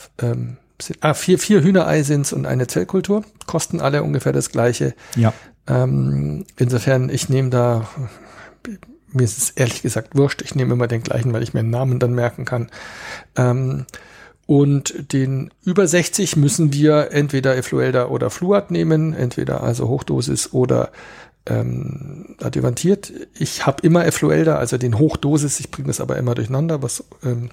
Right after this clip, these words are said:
Speaker 1: was was war, aber, äh, insofern bestellen wir halt die Menge Effluelda, die wir erwarten, dass wir über sechzigjährigen impfen und den anderen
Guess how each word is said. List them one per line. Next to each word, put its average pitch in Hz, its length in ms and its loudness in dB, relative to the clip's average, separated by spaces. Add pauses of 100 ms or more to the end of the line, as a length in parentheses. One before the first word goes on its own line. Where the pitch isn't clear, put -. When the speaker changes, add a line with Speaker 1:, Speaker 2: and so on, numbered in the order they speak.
(340)
Speaker 1:
was - 180 -2
was 139 200 0
war, 143 180 2
aber, 131 220 2 (500)
äh, 127 100 2
insofern 131 480 0
bestellen 127 460 2
wir 127 200 0
halt 127 420 -4
die 131 60 -2
Menge 123 400 -2
Effluelda, 135 680 0 (720)
die 135 140 2
wir 127 100 4
erwarten, 120 460 0
dass 117 160 -4
wir 143 100 0
über 135 220 0
sechzigjährigen 139 680 -2
impfen 127 360 -4
und 120 400 -6
den 120 120 -2
anderen 113 600 -2